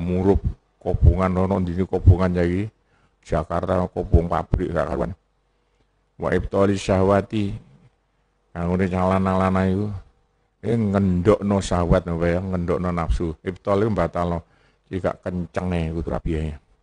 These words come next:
Ibtalu syahwat. Wong hak ana. Wa harfu ta uta huruf ta. Iku di qahril a'da kanggo meksa pira-pira mungsuh-mungsuh,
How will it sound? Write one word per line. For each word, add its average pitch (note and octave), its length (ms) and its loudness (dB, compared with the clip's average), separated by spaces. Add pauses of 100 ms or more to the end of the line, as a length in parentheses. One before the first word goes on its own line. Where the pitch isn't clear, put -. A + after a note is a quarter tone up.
(880)
Ibtalu F#2 480 -2
syahwat. E2 460 -2 (580)
Wong F#2+ 320 2
hak E2 320 -4
ana. D#2+ 320 -8 (3000)
Wa F#2+ 220 2
harfu G2 420 4
ta G#2 160 4
uta G2 240 4
huruf G2 400 4
ta. - 160 -6 (2000)
Iku B2 160 -4
di G2+ 160 6
qahril G#2 240 2
a'da F#2+ 400 2
kanggo F#2+ 300 2 (100)
meksa G2 400 2
pira-pira G2+ 400 4
mungsuh-mungsuh, G2 960 0